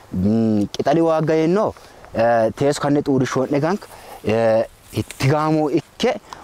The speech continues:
man'e man'e itti gutu mamati dummiti xaacitu xaacitu qocanke fatara mana, mm, wag, eh, bica wagi yenno ammo kanne soorama illeen xuuramu bodda itti gutu masmaara afani kannin itti masmaara fushan,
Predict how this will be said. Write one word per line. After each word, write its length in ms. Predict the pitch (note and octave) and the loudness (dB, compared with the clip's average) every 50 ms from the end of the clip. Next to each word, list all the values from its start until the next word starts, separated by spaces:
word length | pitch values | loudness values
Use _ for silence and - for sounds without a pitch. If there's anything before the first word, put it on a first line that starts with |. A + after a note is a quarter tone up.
| - - | -4 -2
man'e 380 | - - - - - D#3+ E3+ | -2 -2 -2 -2 -2 0 0
man'e 360 | F3 E3+ - - - E3 D#3+ C#3+ | 2 2 0 0 -2 0 0 0
itti 160 | - - C3 | 0 0 0
gutu 180 | D3+ D3 - G2+ F#2+ F2+ | 0 0 -2 -4 -4 -2
mamati 380 | G2 A#2+ C#3 D3+ C#3 - C#3+ | 0 2 2 2 0 0 -2
dummiti 500 | A#2+ G2+ C3 C3+ C3+ C3 C3 C3 - - | -2 0 0 0 2 2 0 0 -2 -4
xaacitu 480 | - - C3 B2 B2 B2 - - C#3+ - | -4 -2 -2 0 0 -2 -4 -6 -6 -4
xaacitu 400 | - A#2+ B2+ - - - - A#2+ | -2 -2 -2 -2 -2 -2 -4 -6
qocanke 560 | - - - B2+ - - - C#3+ - G3 - - - - - - - - - - - - - | -2 0 -2 0 0 0 -2 -2 -2 -2 -4 -6 -10 -18 -20 -20 -20 -20 -20 -20 -20 -10 -6
fatara 340 | - D3+ - - D3+ D3+ D3 | -6 -4 -2 -2 -2 0 0
mana, 260 | D#3 D3 D3 C3+ B2+ | 0 0 0 0 -2
mm, 400 | A2 F2 F2+ G2 G2 G2 F#2+ F#2 | -2 -4 -4 -2 0 0 2 2
wag, 320 | F#2+ A#2+ A#2 A2 F#2 - - - - - - - - - - - | 2 2 0 0 -2 -4 -8 -14 -18 -20 -20 -20 -20 -20 -6 -2
eh, 400 | - B2 C3 C#3 C#3 C3+ B2 - - - - - - - | 0 2 2 2 2 2 0 0 -4 -8 -16 -20 -2 0
bica 340 | B2+ C#3 - - F#3 G3 G3 | 0 0 2 0 0 2 2
wagi 320 | F#3+ F#3+ F#3 F#3 D#3+ E3+ E3+ D#3+ | 2 2 2 2 2 2 2 2
yenno 160 | E3 E3+ F3+ | 2 2 2
ammo 480 | F3+ F#3 F3+ D3+ B2+ A#2+ D3 F#3 A#3 A3+ - - - - - - - - | 2 0 0 2 2 2 0 0 0 -2 -6 -12 -20 -20 -20 -20 -10 -6
kanne 260 | - C3+ D#3+ E3+ E3 | -2 0 2 2 2
soorama 360 | C#3+ D3 C#3 C#3 C#3+ D#3+ D#3+ | 2 0 0 0 0 0 0
illeen 260 | D3 C#3+ C3+ D3 D#3+ | 2 2 2 0 0
xuuramu 320 | D#3+ D3+ D3+ D3 D3 D3+ D#3 | 0 0 0 2 0 0 0
bodda 420 | D3+ D#3+ D#3 C3+ D3+ D3+ E3+ G3+ - - - - - | 0 -2 0 0 0 0 0 -2 -4 -10 -18 -10 -6
itti 580 | - C3 - - - - - - - - - D3+ | -6 -6 -6 -8 -16 -20 -20 -18 -6 -2 0 0
gutu 160 | F3+ G#3 D#3+ | 2 2 2
masmaara 480 | C3+ B2 A#2+ - A#2+ A#2 A#2+ B2+ D3 D3+ | 0 0 0 0 -2 0 0 0 0 0
afani 240 | C#3 D3+ B2 G#2 - - - - - - - - | 0 0 -2 -4 -4 -8 -16 -20 -20 -20 -10 -6
kannin 420 | - - C#3 D3+ D#3 D#3+ F3 F#3 E3 | -4 -2 0 2 2 2 4 2 2
itti 220 | - - - F3 | 0 0 -2 0
masmaara 480 | D#3 C3 B2 - B2+ A#2 A#2 B2 C#3+ - | 2 2 0 0 0 0 0 0 0 -2
fushan, 320 | - C3 - - F3+ G#3 | -2 -2 -2 -2 -2 -4